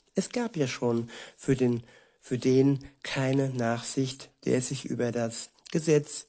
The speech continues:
des Mose hinwegsetzte. Auf die Aussagen von zwei oder drei Zeugen hin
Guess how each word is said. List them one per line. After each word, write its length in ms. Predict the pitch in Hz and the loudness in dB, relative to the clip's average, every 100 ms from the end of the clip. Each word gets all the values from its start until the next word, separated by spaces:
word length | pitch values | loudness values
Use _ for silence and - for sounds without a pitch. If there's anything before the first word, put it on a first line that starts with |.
| - | -6
des 220 | 165 - | -4 0
Mose 400 | 202 233 170 110 | 2 4 2 0
hinwegsetzte. 1160 | 107 113 110 117 - - - 165 165 - 98 87 _ - - _ _ - _ - - | -4 -4 -2 -4 -6 -6 -2 -2 -2 -4 -6 -12 _ -20 -20 _ _ -20 _ -18 -6
Auf 180 | 123 | -4
die 160 | - - | -2 -2
Aussagen 640 | - 180 - 135 123 123 123 - | 0 0 2 0 2 -2 -4 -10
von 220 | - 131 123 | -6 -4 -2
zwei 500 | - 147 160 160 165 - - | 2 2 4 2 0 -12 -14
oder 180 | - 120 | -6 -6
drei 480 | - - 120 127 131 | -6 -6 -2 0 -2
Zeugen 600 | 131 131 120 127 135 131 | -4 0 2 2 0 -2
hin 440 | 113 131 135 135 | 0 2 0 -2